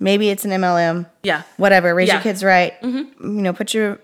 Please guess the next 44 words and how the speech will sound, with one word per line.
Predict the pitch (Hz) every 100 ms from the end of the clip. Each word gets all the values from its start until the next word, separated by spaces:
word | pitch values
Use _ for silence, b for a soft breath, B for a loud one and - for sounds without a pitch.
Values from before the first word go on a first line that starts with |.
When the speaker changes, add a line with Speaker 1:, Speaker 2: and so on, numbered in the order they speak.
| -
Speaker 1:
your | 202 196 185
food | 185 208
on | 202
your | 190
table, | 190 196 185
three | 196 208
square | - 190
meals, | 185 175 175
keep | - 196
everything, | 196 190 196 185
like, | 180 175
straightened | - -
up, | 180 160
support | - 202 -
your |
husband. | 190 190 190 180 180 B -
Speaker 2:
Right. | 165 -
Speaker 1:
Be | 233
good | 220
in | 214
your | 196
church | 208 190
community, | 220 196 190 185 180 180
like, | 165 160 -
love | 190
your | 196
people | 202 190
well," | 180 170 175 b b b
those | 202 196
kinds | 196
of | 180
things. | 180 165 175 - _ _
Speaker 2:
Right. | 185 147 - _ _ _ _ _ _ _ 262
Speaker 1:
And | 302
I'm | 392
like, | 349 320 - - _ _ _ _ _ _ -
so | -
the | 359
other | 415
day | 453 320
I | 269
was | 269 262
like, | 277 240 - B B _ _ _ _ -
"Lord, | 359 349